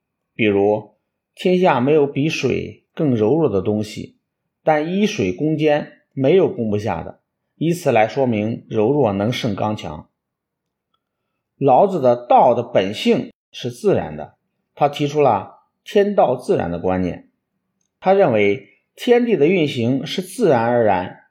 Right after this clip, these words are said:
不假外力的，人也应该和万物一样是自然的。人生必须消除主观和外在的干涉，使其自然发展。在自然人性论的基础上，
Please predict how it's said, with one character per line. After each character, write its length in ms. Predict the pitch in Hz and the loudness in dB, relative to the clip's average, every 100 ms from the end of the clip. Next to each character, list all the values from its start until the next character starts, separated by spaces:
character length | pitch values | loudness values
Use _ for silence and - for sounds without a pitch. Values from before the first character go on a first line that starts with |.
| _ | _
不 120 | 190 | -4
假 240 | 160 95 92 | -2 -2 0
外 200 | 143 123 | 2 2
力 200 | 139 123 | 2 -2
的， 220 | 82 - _ _ _ _ _ _ _ | -4 -14 _ _ _ _ _ _ _
人 400 | - 135 147 214 | -4 2 4 4
也 180 | 226 156 | 4 4
应 100 | 160 | 4
该 140 | 151 147 | 2 2
和 220 | 143 120 | 2 0
万 280 | 175 151 147 | 2 2 2
物 80 | |
一 140 | 127 107 | 0 2
样 320 | 151 104 - _ _ | 0 -4 -10 _ _
是 160 | - 196 | -6 -6
自 260 | 190 233 | -2 2
然 240 | 139 95 110 | 4 2 0
的。 280 | 107 - _ _ _ _ _ | -4 -6 _ _ _ _ _
人 240 | 151 208 | 2 4
生 280 | 214 220 226 | 4 0 0
必 140 | 254 | 0
须 180 | 190 185 | 0 0
消 280 | 180 220 202 | 0 2 2
除 180 | 202 190 | 0 -6
主 320 | 190 139 113 | -4 -2 0
观 260 | 143 170 190 | 2 2 0
和 200 | - 139 | 0 2
外 180 | 175 | 2
在 160 | 143 170 | 0 0
的 100 | 131 | 0
干 240 | 156 180 | 0 -2
涉， 300 | 196 - - - _ | -2 -4 -6 -12 _
使 200 | - 156 | -8 -6
其 200 | 143 135 | -4 -6
自 220 | 139 196 | -4 -2
然 180 | 117 82 | -2 -2
发 220 | - 87 | -8 -8
展。 200 | 80 - _ _ _ _ _ _ _ _ _ | -8 -12 _ _ _ _ _ _ _ _ _
在 200 | 196 190 | 2 2
自 280 | 190 240 | 0 2
然 180 | 185 135 | 4 4
人 140 | 131 160 | 0 -2
性 180 | 185 | -2
论 140 | 180 151 | 0 0
的 80 | 117 | -2
基 160 | 139 | -4
础 160 | 107 101 | -4 -4
上， 280 | 101 - | -6 -8